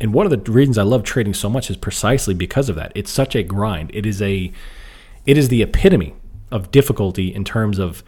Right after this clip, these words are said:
improvise, adapt, overcome. We've heard those three words together, haven't we? Where you, you put together a system, adapt because it's not working, and then you overcome. And you do that three-word cycle over and over and over again. And that's about, that drives your mental toughness.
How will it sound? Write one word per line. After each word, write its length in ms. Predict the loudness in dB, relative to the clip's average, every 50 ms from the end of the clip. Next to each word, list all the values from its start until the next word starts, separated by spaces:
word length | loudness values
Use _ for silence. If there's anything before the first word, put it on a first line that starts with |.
| -10 -6 -4
improvise, 480 | -2 0 0 2 2 4 4 2 0 -2
adapt, 420 | -4 -4 -2 -2 -2 -2 -4 -6 -8 -8
overcome. 460 | -6 -6 -6 -4 -4 -6 -6 -6 -10 -14 -20 -20 -20 -20 -10 -4
We've 140 | -2 2 4
heard 200 | 6 6 6 6
those 180 | 4 2 2
three 120 | 2 -2 -2
words 220 | -2 -2 -4 -4
together, 240 | -6 -6 -4 -4 -4
haven't 240 | -4 -4 -4 -4 -4
we? 160 | -4 -4 -6 -8 -14 -20 -20 -20 -20 -20 -20 -20 -20 -20 -20 -20 -20 -20 -20 _ _ -2
Where 100 | 0 2
you, 420 | 4 4 4 4 2 0 -2 -6 -10 -14 -16 -16 -16 -12 -10
you 80 | -8 2
put 180 | 4 4 4 6
together 300 | 6 4 6 6 6 4
a 40 |
system, 460 | 4 2 0 0 2 0 -2 -4 -4 -10 -18 -20 _ -20 -4 0
adapt 460 | 0 2 2 4 2 2 2 2 0 -4
because 260 | 0 2 2 2 2
it's 140 | 0 0 0
not 160 | 0 2 2
working, 400 | 0 -2 -2 -2 -4 -4 -4 -6 -8
and 100 | -4 -2
then 100 | 0 2
you 140 | 2 2 2
overcome. 480 | 2 2 0 0 0 0 0 0 -4 -8 -14 _ -20 -20 -20 -20 -20 -20 -20 -12 -8
And 140 | -6 -4 -2
you 80 | -2
do 160 | 2 2 2 4
that 240 | 4 2 0 0
three-word 440 | 0 0 2 2 4 2 2 0 0
cycle 340 | -2 -2 -2 0 0 -2 -2
over 180 | 0 0 0 0
and 80 | -2
over 160 | -2 -2 -2
and 60 | -2 -2
over 160 | -2 -4 -4
again. 160 | -6 -6 -6
And 100 | -6 -6
that's 140 | -6 -6 -4
about, 240 | -4 -2 -2 -2 -2
that 140 | -4 -4
drives 440 | -4 -4 0 0 2 2 2 2 2
your 100 | 2 2
mental 240 | 0 0 -2 -2 -4
toughness. 460 | -4 -4 -4 -4 -4 -6 -8 -8 -10